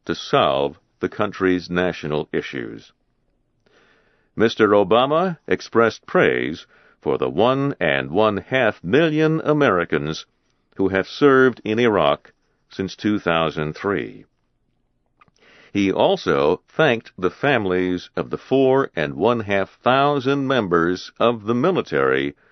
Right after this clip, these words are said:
who died in Iraq. The American military is completing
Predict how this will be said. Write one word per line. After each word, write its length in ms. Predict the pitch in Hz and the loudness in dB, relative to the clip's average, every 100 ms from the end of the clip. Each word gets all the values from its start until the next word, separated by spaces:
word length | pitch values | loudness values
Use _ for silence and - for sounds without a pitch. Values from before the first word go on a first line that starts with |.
| _ _ | _ _
who 160 | 95 95 | -6 -2
died 640 | 110 113 62 58 58 - | 0 0 0 -4 -8 -10
in 300 | - 62 60 | -8 -8 -8
Iraq. 460 | - 73 64 53 - _ _ _ _ _ _ _ _ _ _ _ _ - - | -6 -4 -2 -4 -8 _ _ _ _ _ _ _ _ _ _ _ _ -18 -2
The 240 | 104 104 - | 0 0 0
American 680 | 90 117 170 170 131 110 | 0 2 2 0 0 0
military 760 | 101 180 180 - 65 58 64 120 - _ _ _ - | 0 0 -2 -4 -6 -4 -6 -10 -14 _ _ _ -4
is 280 | 82 87 - | 0 0 -4
completing 800 | - 87 - 190 123 90 90 | -8 -6 -2 -2 0 -2 -4